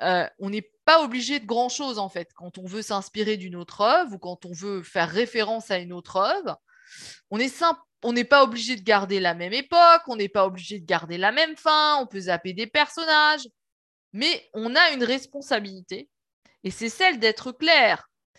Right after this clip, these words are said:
Est-ce qu'on fait une adaptation ? Est-ce qu'on fait une parodie ? Est-ce que c'est simplement un clin d'œil ? Est-ce que c'est une critique ?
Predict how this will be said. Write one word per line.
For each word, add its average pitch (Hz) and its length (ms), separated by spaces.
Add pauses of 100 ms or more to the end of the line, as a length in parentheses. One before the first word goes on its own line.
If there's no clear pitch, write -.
(220)
Est-ce 226 220
qu'on 247 200
fait 214 200
une 175 120
adaptation ? 302 800
Est-ce 214 180
qu'on 196 140
fait 175 180
une 160 120
parodie ? 285 540
Est-ce 240 200
que 190 80
c'est 190 140
simplement 202 680
un 160 140
clin 302 340
d'œil ? 285 220
Est-ce 214 200
que 233 100
c'est 214 140
une 196 140
critique ? 359 480